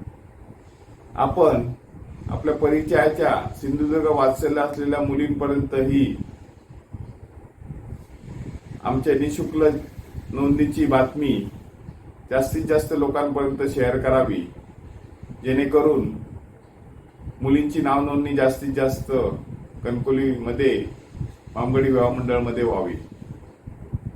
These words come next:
आमचा कॉन्टॅक्ट नंबर आणि WhatsApp नंबर आपल्याला डिस्क्रिप्शन मध्ये भेटेल, या स्क्रीनवरही दिसत आहे.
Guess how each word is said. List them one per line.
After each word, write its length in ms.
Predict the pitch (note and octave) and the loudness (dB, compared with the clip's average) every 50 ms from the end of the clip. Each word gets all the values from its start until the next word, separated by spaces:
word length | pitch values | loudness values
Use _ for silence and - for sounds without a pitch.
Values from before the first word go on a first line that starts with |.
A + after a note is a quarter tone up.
| - - - - - - - - - - - - - - - - - - | -14 -18 -18 -18 -16 -16 -16 -16 -16 -14 -14 -16 -16 -16 -16 -16 -10 -6
आमचा 380 | A2+ B2 B2+ C3+ - E3+ D#3 C#3+ B2+ B2 - - - | -4 -2 -2 0 2 2 2 4 2 2 -2 -6 -4
कॉन्टॅक्ट 380 | - B2+ C3+ C#3 C#3+ D#3 D3+ D3 | -2 -2 0 0 2 0 0 0
नंबर 340 | D#3 D#3 D3+ D3+ D#3 D3 B2 G#2 G2+ - - - - - - - - - - - - - - - - - - - - - - - - | 0 -2 0 2 2 2 2 0 -2 -4 -8 -10 -10 -10 -12 -14 -16 -16 -20 -20 -20 -18 -16 -16 -16 -16 -16 -18 -16 -16 -16 -10 -6
आणि 280 | A#2+ B2+ C3+ D3 D3 | -4 -2 -2 0 2
WhatsApp 440 | C#3 C3 C3 C3 - - D#3 - - | 4 4 4 2 2 0 -2 -2 0
नंबर 360 | D3 D3 D3 D3 D3 C3 G#2+ F#2+ - - | -2 -2 0 0 2 2 0 0 -2 -4
आपल्याला 420 | - - - C3 C3+ C#3+ C#3 C3 G2+ F2+ - - - - - - - - - - - - - - - - - - | -6 -4 -2 0 0 2 2 2 2 0 -2 -6 -10 -14 -16 -16 -16 -16 -16 -14 -12 -12 -12 -12 -12 -12 -8 -6
डिस्क्रिप्शन 560 | C3 C3 B2+ C#3+ C#3+ C#3+ C#3+ - D3 C3+ C3 - - - - - - - - - - - - - - - - - - - - - - - | -4 -4 -2 -2 -4 -4 -2 -2 0 -2 -2 -2 -6 -16 -20 -20 -20 -18 -16 -16 -14 -14 -14 -16 -18 -20 -20 -20 -20 -20 -20 -16 -8 -4
मध्ये 260 | B2+ B2+ C3 D3 D3 C#3+ C#3 | -2 0 2 2 2 2 4
भेटेल, 440 | C3+ C3 B2 A#2+ C3 A2+ G2+ G2+ - - - - - | 2 2 2 2 2 2 0 0 -2 -6 -8 -6 -4
या 120 | B2 C3+ | -2 -2
स्क्रीनवरही 680 | - - - C#3 C3+ C3+ C#3+ C#3 C#3 C#3 C#3 C#3 C3+ A#2 F#2 - - - - - - - - - - - - - - - - - - - - - - - - - - - - - - - - - - - - - - | -4 -4 -4 -2 0 0 2 2 2 2 2 2 2 2 0 -2 -8 -10 -14 -14 -16 -18 -20 -20 -20 -20 -20 -20 -20 -18 -16 -16 -16 -16 -16 -20 -20 -20 -20 -20 -20 -20 -20 -20 -18 -18 -18 -16 -14 -14 -12 -8 -4
दिसत 320 | B2 B2+ A#2+ - - - - | -2 0 0 0 0 0 0
आहे. 160 | G2 G2 | 0 0